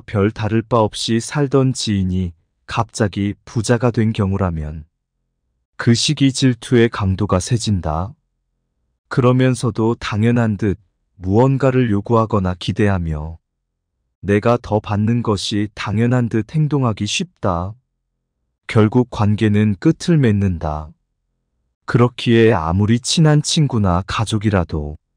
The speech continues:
내가 가진 돈에 대한 이야기는 절대 하지 마라. 다른 사람의 단점을 험담하지 마라. 누군가를 욕하는 것은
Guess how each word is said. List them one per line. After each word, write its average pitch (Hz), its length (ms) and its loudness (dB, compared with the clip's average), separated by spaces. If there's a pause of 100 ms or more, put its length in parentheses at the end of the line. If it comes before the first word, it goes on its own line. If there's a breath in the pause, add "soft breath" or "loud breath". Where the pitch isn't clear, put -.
(580)
내가 104 380 2
가진 120 420 -2
돈에 113 300 0
대한 120 340 2
이야기는 95 640 -2 (380)
절대 98 440 0
하지 107 280 -2
마라. 78 480 -6 (920)
다른 110 320 2
사람의 131 540 2
단점을 101 580 0
험담하지 143 640 2
마라. 78 480 -4 (880)
누군가를 127 720 2
욕하는 120 480 -2
것은 98 500 -2